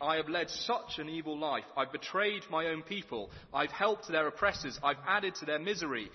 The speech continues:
I've made myself rich on their pain. Surely, surely Jesus wouldn't have anything to do with me."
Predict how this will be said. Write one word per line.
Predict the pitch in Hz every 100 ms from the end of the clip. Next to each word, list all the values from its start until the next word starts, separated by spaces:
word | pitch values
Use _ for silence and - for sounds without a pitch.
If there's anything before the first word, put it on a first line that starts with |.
| - -
I've | 143 147
made | 175 226 196
myself | 180 - 180 -
rich | 202 220 185
on | 165
their | 151
pain. | - 202 202 135
Surely, | 120 - 247 285 214 120 98 - - -
surely | - - 262 311 254 151
Jesus | - 190 160 147
wouldn't | 160 147 143
have | 147 - 196
anything | 185 160 - 131
to | 123
do | 120 123 123 120 - - _ -
with | 120 123
me." | 143